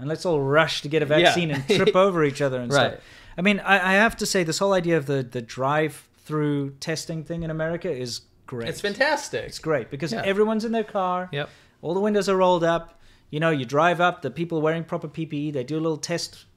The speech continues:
Speaker 1: you know, that's it. You drive off and then they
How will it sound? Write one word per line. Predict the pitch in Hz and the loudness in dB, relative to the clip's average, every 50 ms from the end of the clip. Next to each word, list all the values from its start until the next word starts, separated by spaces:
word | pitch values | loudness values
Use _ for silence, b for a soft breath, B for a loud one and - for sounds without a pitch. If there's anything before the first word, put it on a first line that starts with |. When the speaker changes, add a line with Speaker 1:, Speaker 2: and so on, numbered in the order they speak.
| _ - | _ -10
Speaker 1:
you | 156 156 | -6 -4
know, | 156 160 170 170 165 - _ _ - | -2 -2 -4 -4 -8 -12 _ _ -6
that's | 139 156 151 - 160 | -4 -4 -2 0 0
it. | 180 175 175 - - - - - - - _ _ _ _ | -2 -2 -2 -6 -16 -20 -20 -20 -20 -20 _ _ _ _
You | - 135 | -10 -6
drive | 127 143 147 151 156 147 | -2 0 2 2 2 2
off | 151 156 165 160 - | 0 -2 -2 -4 -6
and | 147 139 | -8 -6
then | 139 143 143 | -6 -4 -4
they | 139 139 | -4 -4